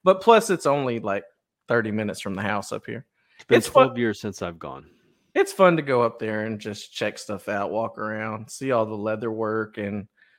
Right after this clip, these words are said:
Speaker 1: some of the different carvings and
Speaker 2: Well, you
Speaker 1: things
Speaker 2: see, and
Speaker 1: like
Speaker 2: that's
Speaker 1: that.
Speaker 2: what kills me, bro, is that you go and you might spend your twenty-five dollars to get in or thirty dollars to get in, but then everything else, you buy a beer and it's gonna be ten or twelve.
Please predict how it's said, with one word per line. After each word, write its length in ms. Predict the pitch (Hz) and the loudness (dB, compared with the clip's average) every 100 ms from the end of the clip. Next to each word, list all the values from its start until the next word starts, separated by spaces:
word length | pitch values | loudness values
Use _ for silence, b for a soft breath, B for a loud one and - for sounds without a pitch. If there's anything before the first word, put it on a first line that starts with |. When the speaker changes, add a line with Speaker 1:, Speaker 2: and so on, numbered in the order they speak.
| _ | _
Speaker 1:
some 220 | - 123 | -6 -4
of 60 | 117 | -2
the 60 | 113 | -2
different 400 | 113 107 92 - | -4 -6 -10 0
carvings 800 | 107 101 101 107 110 113 110 147 | 4 4 2 -4 -6 -6 -6 2
and 60 | |
Speaker 2:
Well, 40 | 160 | 2
you 60 | |
Speaker 1:
things 100 | 156 | 4
Speaker 2:
see, 80 | 170 | 4
and 60 | 160 | 4
Speaker 1:
like 60 | |
Speaker 2:
that's 140 | 165 - | 2 0
Speaker 1:
that. 60 | 165 | -2
Speaker 2:
what 200 | 143 - | -2 -2
kills 300 | 180 156 107 | 0 0 -4
me, 100 | 85 | -8
bro, 260 | 85 92 | -6 -6
is 100 | 107 | -4
that 240 | 110 104 - _ _ _ _ _ - | -2 -2 -4 _ _ _ _ _ -14
you 180 | 117 117 | -8 -4
go 320 | 107 151 143 | 0 2 2
and 160 | 113 107 | 2 0
you 80 | 107 | -2
might 220 | 110 95 | -4 -6
spend 360 | - 123 113 | -8 -6 -4
your 180 | 98 92 | -6 -6
twenty-five 680 | - - 113 104 101 90 78 | -8 -8 -8 -4 -2 -2 0
dollars 340 | 95 104 85 | -2 -2 -4
to 100 | - | -10
get 220 | 76 85 | -8 -6
in 140 | 107 98 | -4 -6
or 80 | - | -6
thirty 300 | 101 98 92 | -4 -2 -2
dollars 320 | 90 85 - | -4 -6 -10
to 100 | 82 | -12
get 200 | 78 110 | -6 -6
in, 180 | 127 104 b b b - | -6 -8 b b b -4
but 180 | 98 - | -4 -4
then 200 | 110 110 - | -4 -4 -2
everything 580 | 123 123 113 120 110 | -2 0 -2 -2 -2
else, 320 | 123 117 101 98 | 0 -2 -4 -10
you 140 | 101 | -8
buy 220 | 98 107 90 | 0 2 2
a 40 | |
beer 340 | 80 127 123 104 | -2 0 2 0
and 80 | |
it's 140 | 87 - | -4 -8
gonna 160 | 92 | -8
be 160 | 80 87 | -8 -10
ten 480 | - - 110 65 69 | -10 -8 -6 -6 -12
or 80 | - | -12
twelve. 520 | - 117 76 60 | -4 -2 -2 -6